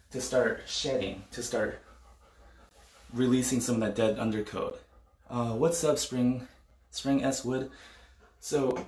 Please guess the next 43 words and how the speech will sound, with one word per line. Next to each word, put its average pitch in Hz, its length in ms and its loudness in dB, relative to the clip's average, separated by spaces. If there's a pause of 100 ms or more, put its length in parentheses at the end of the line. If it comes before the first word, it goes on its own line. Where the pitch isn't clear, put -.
(100)
and - 280 -12
you 123 100 -8
can 123 160 0
feel, 147 680 -4 (180)
you 127 60 -8
can 123 120 0
feel 156 360 0
the 120 100 0
little 104 300 2 (640)
dead 127 180 -4
follicles 117 680 -2
and 98 100 -4
stuff, 95 380 -6
you 113 80 -4
know, 110 100 -2
the 104 100 -2
cruddy 120 380 -4
stuff - 200 -6
that 107 80 -4
was 101 100 -2
in 104 100 0
the 98 80 -2
skin. 98 300 -4
But 107 100 -2
anyways, 113 360 0 (1160)
once 170 260 0
it 196 100 0
starts 165 360 2
to 123 200 2 (580)
change, 175 480 -2 (300)
once 160 160 -4
the 151 120 0
weather 180 380 4
starts 117 300 -4
to 101 60 -8
change, 101 220 -8
the 98 80 -6
t-, - 220 -14
the 110 160 -4
season 147 400 -2
starts - 260 -8
to 104 80 -12
change, 98 360 -4